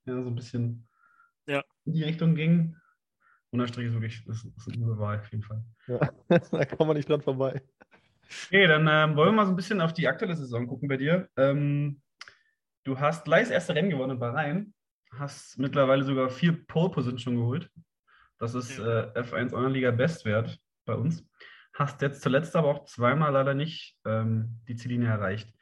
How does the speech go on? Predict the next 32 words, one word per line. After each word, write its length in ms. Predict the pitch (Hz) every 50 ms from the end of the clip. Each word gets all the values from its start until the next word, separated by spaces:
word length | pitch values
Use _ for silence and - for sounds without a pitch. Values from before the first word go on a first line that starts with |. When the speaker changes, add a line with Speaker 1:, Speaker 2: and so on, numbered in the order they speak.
| _ _ _ - _ _ _ _ _
Speaker 1:
Wie 140 | 117 123 139
siehst 220 | 151 170 165 -
du 40 | 175
selber 260 | 147 151 156 175 190
so 80 | 185 196
ein 60 | 190
bisschen 280 | 185 - - 196 190 175
die 80 | 165
Saison 440 | 170 180 165 160 175 190 202 196 202
und, 280 | - - 135 139 139 135
ähm, 400 | 135 135 131 131 131 127 120 120
was 160 | 120 - -
hast 180 | 123 120 -
du 40 | -
noch 120 | 120 120 117
so 120 | - - 113
für 200 | - - - 113
Erwartungen 800 | 107 107 104 107 98 95 - 117 113 107 107 107 110 107 107 - _ _
in 60 | -
die 60 | 107
letzten 540 | 107 110 113 - - - 107 107 98 - - _ _ _ _ _ _ _ _ _ _ _
drei 220 | - - 76 64
Rennen? 500 | 57 - 76 - - - 57 - - _ _ _ _ _ _ _ _ _ _ _ _ _ _ _ _ _ _ _ - - - - _ _ _ _ _ _ _ _ _ _
Speaker 2:
Ähm, 520 | 139 131 127 127 127 127 123 127 131 131 139
ja, 120 | 139 135
am 120 | 135 135 147
Anfang 260 | 151 151 143 - 160
habe 100 | 156 156
ich 60 | 151
mir 100 | 160 147
eigentlich 280 | 143 147 156 151 - -
relativ, 840 | 156 147 156 143 - - 147 143 131 - - - - - - -